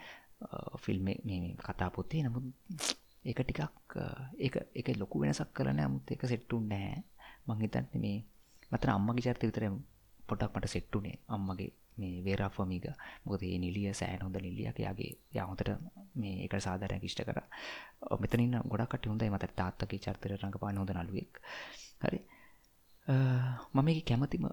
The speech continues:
හරිය තියෙන්නේ, ඒ කියන්නේ කතා පොතේ, අ, තියෙන වෙන විදිහකට. ඔයගොල්ලන් මේ කතා පොත කියවන්න.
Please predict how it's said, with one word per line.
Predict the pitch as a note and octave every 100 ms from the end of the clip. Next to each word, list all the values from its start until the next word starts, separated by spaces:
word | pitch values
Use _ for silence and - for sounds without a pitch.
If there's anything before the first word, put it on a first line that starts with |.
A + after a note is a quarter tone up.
| -
හරිය | - A#2+ C3
තියෙන්නේ, | C3 A#2+ A2 G2
ඒ | -
කියන්නේ | - F#2
කතා | - G2+ A2+ A2
පොතේ, | G#2+ - C3 C3+ - - - - -
අ, | - A2+ A2+ G2+ - - - - D#3 - _ _ _ _ _ _
තියෙන | - C3+ C3
වෙන | G2 G#2
විදිහකට. | - F#2 F2 F2+ -
ඔයගොල්ලන් | - G#2 G2+
මේ | G2 F#2+
කතා | F#2+ -
පොත | G2+ F#2+
කියවන්න. | - G2+ F2+ E2